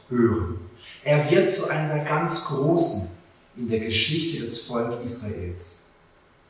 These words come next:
Zu einer der großen Helden in der Bibel, von denen wir heute noch wissen. Und im Leben von Samuel, da zeigt sich schon vieles,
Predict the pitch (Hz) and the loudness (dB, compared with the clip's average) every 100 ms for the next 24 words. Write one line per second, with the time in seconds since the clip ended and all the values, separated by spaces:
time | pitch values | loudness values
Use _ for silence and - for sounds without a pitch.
0 | _ _ _ - 139 127 131 120 104 120 | _ _ _ -8 -4 -2 0 0 0 0
1 | 147 - - 117 - - - - 110 - | 0 0 -2 0 2 2 -2 -4 -4 -4
2 | 113 135 143 139 139 - - _ _ - | -6 -6 -4 -4 -6 -14 -18 _ _ -8
3 | 117 110 110 110 110 - 110 110 110 110 | -4 -2 -2 0 0 0 0 0 -2 -4
4 | 98 95 - - - _ _ _ _ _ | -4 -4 -4 -8 -12 _ _ _ _ _
5 | _ _ _ _ _ 156 160 - - - | _ _ _ _ _ -2 0 -2 -6 -12
6 | - - 151 147 - - - 131 165 214 | -14 -2 0 0 -2 -10 -6 2 4 4
7 | 190 156 147 147 - 139 190 180 123 98 | 2 0 0 0 0 2 2 0 0 0
8 | 98 127 127 - 147 151 160 170 165 156 | -2 -4 -6 -6 -4 -4 -4 -6 -4 -2
9 | 147 147 - - 180 202 107 90 - - | 0 0 -4 -8 -2 -2 0 -2 -6 -10
10 | - | -14